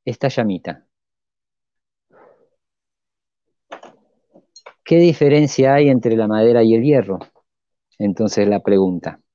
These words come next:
¿Cuál es la cualidad de estas dos sustancias? La cualidad está que esto, que es un fósforo, es una madera,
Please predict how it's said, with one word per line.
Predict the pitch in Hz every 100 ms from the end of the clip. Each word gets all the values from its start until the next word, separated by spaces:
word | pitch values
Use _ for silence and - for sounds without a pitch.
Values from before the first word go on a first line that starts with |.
| _ _ _ _ _ _ _ _ _
¿Cuál | - 151
es | 170
la | 147 131
cualidad | - 127 117 123 175 165
de | 123
estas | - 113
dos | 113 101
sustancias? | 104 - 101 92 - 87 - _ _ _ _ _ _ _ _ _ _
La | 101 104
cualidad | - 113 107 120 139
está | 143 - 123 117 _ _ _ _ _ _
que | - 120 117 -
esto, | 160 147 - - 120 117 _ _
que | - 107
es | 107 -
un | 107
fósforo, | 101 123 117 - 104 104 101 -
es | 98 -
una | 101
madera, | 104 113 135 135 139